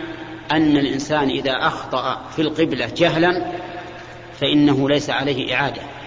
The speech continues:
ولكن إذا تبين له ولو في أثناء الصلاة وجب عليه أن يستقيم إلى القبلة. فلو فرض أن شخصا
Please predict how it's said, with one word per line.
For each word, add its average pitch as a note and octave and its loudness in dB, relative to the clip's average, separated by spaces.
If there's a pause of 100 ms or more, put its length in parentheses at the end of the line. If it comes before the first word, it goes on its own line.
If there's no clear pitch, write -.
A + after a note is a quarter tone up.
(760)
ولكن D3 2
إذا E3 6
تبين E3 6
له F3 4
ولو D3+ 4
في F3+ 2
أثناء D3+ 0
الصلاة D#3+ 2 (960)
وجب C#3+ 2
عليه C3+ 0
أن B2+ -2
يستقيم C#3 -2 (560)
إلى C3+ 2
القبلة. C#3 -2 (840)
فلو D3+ 4
فرض F3 4
أن D3 4
شخصا D3+ 2